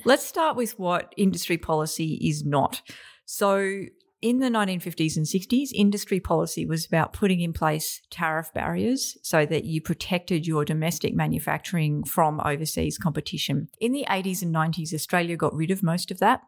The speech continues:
and we moved to a very hands-off form of industry policy, which was about government sort of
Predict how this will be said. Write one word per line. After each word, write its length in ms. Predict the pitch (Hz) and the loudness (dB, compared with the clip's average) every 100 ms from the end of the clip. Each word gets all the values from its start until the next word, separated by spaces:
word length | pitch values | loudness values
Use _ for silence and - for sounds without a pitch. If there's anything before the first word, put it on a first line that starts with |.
| - | -6
and 120 | 202 | -2
we 120 | 202 | 2
moved 240 | 202 233 254 | 2 2 0
to 100 | 311 | -4
a 60 | |
very 240 | 233 214 185 | 0 0 0
hands-off 600 | 170 196 175 160 214 - | 0 0 2 2 0 0
form 340 | - 170 151 165 | -2 0 2 0
of 160 | 165 | -2
industry 400 | 160 160 160 156 | -2 -4 -4 -2
policy, 600 | 151 160 156 156 160 156 - - - - | -2 0 0 -2 -2 -4 -6 -12 -12 2
which 260 | 190 196 | 2 4
was 280 | - 190 180 | 0 -2 -2
about 440 | - 180 180 175 - | -2 0 0 0 -2
government 420 | 208 233 240 202 | -2 0 0 0
sort 180 | - 175 | -4 0
of 340 | 175 165 165 | 0 0 -4